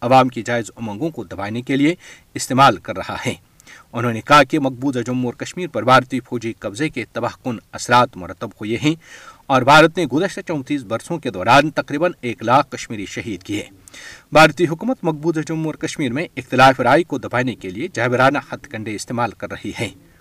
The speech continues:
انہوں نے کہا کہ حق خود ارادت کا مطالبہ کرنے پر کشمیری عوام کے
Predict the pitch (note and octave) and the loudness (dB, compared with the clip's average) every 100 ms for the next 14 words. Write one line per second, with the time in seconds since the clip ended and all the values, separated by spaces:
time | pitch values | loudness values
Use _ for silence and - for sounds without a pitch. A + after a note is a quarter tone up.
0 | _ A#2 A2 G2 F#2 C#3 B2+ C3+ C#3+ C#3+ | _ -12 -10 -6 4 4 4 -4 -6 -10
1 | - C3+ A#2+ - B2 A#2+ B2 B2 G#2+ G2+ | -10 -10 -10 -6 0 0 0 -6 -10 -8
2 | B2+ A2+ F2+ - D#2 F#2 B2+ D#3 - - | -4 -4 -6 -14 -16 -8 -4 -4 -6 -18
3 | - - - G3 F3 - B2 C#3 D3+ D3+ | -14 -8 -6 -4 -6 -4 4 6 6 2